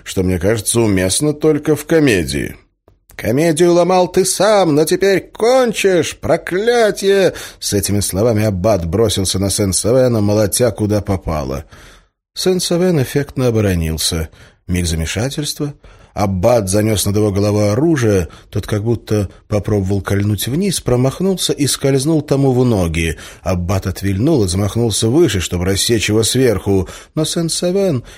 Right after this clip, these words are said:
и не думавший ослаблять колени, выпрямился, как молния, приопёрся на левую руку,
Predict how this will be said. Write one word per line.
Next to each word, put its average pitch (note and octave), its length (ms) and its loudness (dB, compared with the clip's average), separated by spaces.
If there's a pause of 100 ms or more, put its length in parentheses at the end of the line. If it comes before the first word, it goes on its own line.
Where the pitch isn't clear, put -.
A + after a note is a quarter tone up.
и B2+ 100 2
не C3+ 160 2
думавший A2 640 0
ослаблять G2 540 0
колени, C3+ 420 2
выпрямился, G2+ 760 0
как G2+ 220 -4
молния, G2+ 560 0 (300)
приопёрся A#2 640 0
на G2+ 140 0
левую G2 340 0
руку, E3+ 500 0